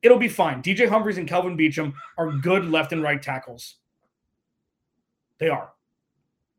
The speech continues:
I believe in this offensive line more than I believe in any of the defense not named the D Bs or, uh, the, the safeties. So,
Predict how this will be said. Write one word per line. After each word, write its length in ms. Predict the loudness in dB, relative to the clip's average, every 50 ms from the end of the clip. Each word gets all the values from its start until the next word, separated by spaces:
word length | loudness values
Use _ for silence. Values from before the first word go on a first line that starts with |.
| _ _ 2
I 100 | 2 2
believe 460 | 4 4 2 2 2 0 0 0 0
in 80 | 0 -2
this 160 | -2 -2 -2
offensive 480 | -2 -2 -2 -4 -6 -8 -8 -8 -6 -4
line 300 | -2 -2 -2 -2 -2 -2
more 320 | -2 -2 0 -2 -2 -2
than 120 | -2 -2
I 80 | -2 -2
believe 280 | -4 -4 -6 -6 -6 -6
in 80 | -4
any 220 | -4 -4 -4 -4 -4
of 100 | -6 -6
the 60 | -8
defense 420 | -6 -6 -8 -8 -8 -10 -12 -8 -8
not 180 | -8 -6 -6
named 200 | -6 -6 -6 -6
the 20 | -8
D 220 | -10 -12 -14 -14
Bs 320 | -16 -20 -20 -20 -20 -20 _ _ -8
or, 120 | -4 -2
uh, 160 | 0 0 0
the, 280 | 0 0 -2 -2 -4 -6 -10 _ _ _ -10
the 140 | -8 -8 -8
safeties. 560 | -8 -8 -8 -10 -10 -12 -20 -20 -20 -20 _ _ _ _ _ _ _ _ _ _ _ _ _ _ -20 -20 -20 -20 -20 _ _ _ _ _ _ _ -20 -20 -20 -20 -20 _ _ _ _ _ _ -20 -20 -20 -20 _ _ _ _
So, 420 | -2 4 4 6 6 4 2 -2